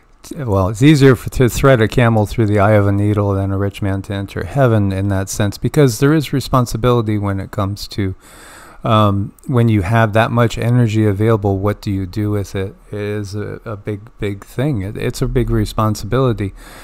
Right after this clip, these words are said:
And when these people are just basically bettering themselves and they have that need and drive to have more and more and more, um, that's, that's not helping the bigger purpose and things.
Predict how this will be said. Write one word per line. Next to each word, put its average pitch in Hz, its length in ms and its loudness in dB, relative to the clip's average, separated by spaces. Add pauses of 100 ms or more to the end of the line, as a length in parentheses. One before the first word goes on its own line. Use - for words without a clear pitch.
(320)
And 127 280 4
when 117 180 4
these 117 240 2
people 117 380 2
are 104 140 4
just 104 460 -2
basically 107 460 0
bettering 110 520 2
themselves 101 1040 0
and 107 360 -2
they 101 160 0
have 104 320 0
that 101 380 -2
need 120 500 2
and 98 160 0
drive 107 520 2
to - 100 -6
have 98 240 -2
more 107 260 4
and 104 100 2
more 104 200 0
and 101 100 -4
more, 107 380 -2 (760)
um, 107 500 0
that's, 131 580 -2
that's - 340 -2
not 175 240 0
helping 107 640 -2
the 110 260 -6
bigger 104 360 -4
purpose - 580 -6
and 98 180 -14
things. - 400 -16